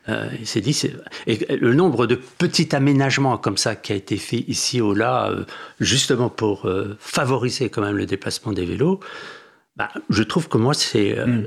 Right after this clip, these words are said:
Speaker 1: le, notre réussite, quoi. En fait,
Speaker 2: Mais
Speaker 1: c'est
Speaker 2: ce,
Speaker 1: ça qui a été fait, quoi.
Speaker 2: oui, mais celui-là est spectaculaire, quand même. Donc, euh, j'invite les cyclistes qui connaissent pas à aller voir, parce qu'on voit, euh, sur, euh, sur la rive gauche du pont de, du pont du Carrousel qu'il y a, que c'est beaucoup plus large
Speaker 1: Oui.
Speaker 2: que, qu'ailleurs, parce que, justement, il y avait,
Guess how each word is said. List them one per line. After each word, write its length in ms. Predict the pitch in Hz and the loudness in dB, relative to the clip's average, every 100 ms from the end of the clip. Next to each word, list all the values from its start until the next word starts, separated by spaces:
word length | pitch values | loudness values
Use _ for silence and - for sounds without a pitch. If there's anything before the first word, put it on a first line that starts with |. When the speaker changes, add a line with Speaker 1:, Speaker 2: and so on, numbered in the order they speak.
| - - | -4 -4
Speaker 1:
le, 280 | 131 180 262 | -4 -4 0
notre 220 | 117 - | 0 0
réussite, 420 | 117 135 147 - | 0 2 0 -4
quoi. 160 | - 92 | -6 -6
En 120 | 87 | -6
fait, 180 | - 123 | -2 0
Speaker 2:
Mais 20 | |
Speaker 1:
c'est 140 | - | 4
Speaker 2:
ce, 60 | 185 | 4
Speaker 1:
ça 120 | 165 | 2
qui 120 | 127 110 | 0 -4
a 40 | |
été 180 | - 127 | 0 0
fait, 240 | - 113 - | 2 -2 0
quoi. 120 | 151 | 0
Speaker 2:
oui, 80 | 123 - - | 0 -4 -4
mais 80 | 107 | -2
celui-là 380 | 123 143 156 170 | 4 4 6 4
est 40 | |
spectaculaire, 640 | - 143 139 135 156 139 104 | 2 0 0 2 2 2 2
quand 120 | 101 | 0
même. 180 | 98 101 | 2 2
Donc, 240 | 120 123 | 2 2
euh, 140 | 107 95 - - | -2 -2 -12 0
j'invite 300 | 147 196 208 | 4 4 4
les 80 | 143 | 2
cyclistes 360 | 147 143 156 | 2 0 0
qui 80 | - | 0
connaissent 260 | 131 135 139 | 2 2 2
pas 140 | 190 | 2
à 40 | 151 | 4
aller 120 | 151 | 4
voir, 200 | 190 190 | 2 2
parce 100 | 135 | 0
qu'on 180 | 151 139 | 4 6
voit, 460 | 139 156 139 135 - - - - | 6 6 4 2 -10 -20 -20 -6
euh, 80 | 90 | -4
sur, 320 | 92 117 101 | -2 0 0
euh, 140 | 90 80 76 76 71 | 0 -2 -6 -6 -8
sur 200 | - - 104 | -8 -2 0
la 60 | |
rive 180 | 98 98 | 2 2
gauche 200 | 107 113 | 2 0
du 80 | 104 | -2
pont 180 | 90 101 | 0 0
de, 160 | 92 | 0
du 220 | 69 87 92 | -2 -6 -2
pont 160 | 110 | 0
du 120 | 107 | 0
Carrousel 480 | 95 95 98 139 190 | 0 0 0 2 0
qu'il 140 | 160 107 | 2 0
y 40 | |
a, 20 | |
que 160 | 95 98 | 0 -4
c'est 160 | - | -2
beaucoup 240 | 104 127 135 | -2 -2 0
plus 160 | 127 | 2
large 280 | 117 113 107 | 2 2 2
Speaker 1:
Oui. 200 | 127 135 - - - _ | 2 0 -4 -16 -20 _
Speaker 2:
que, 160 | - 95 | -4 -4
qu'ailleurs, 460 | - 101 117 190 196 | 0 2 4 4 2
parce 160 | - | -2
que, 100 | - | 0
justement, 400 | 143 - 107 131 | 0 0 0 2
il 60 | 131 | 0
y 20 | |
avait, 220 | 104 113 | 0 0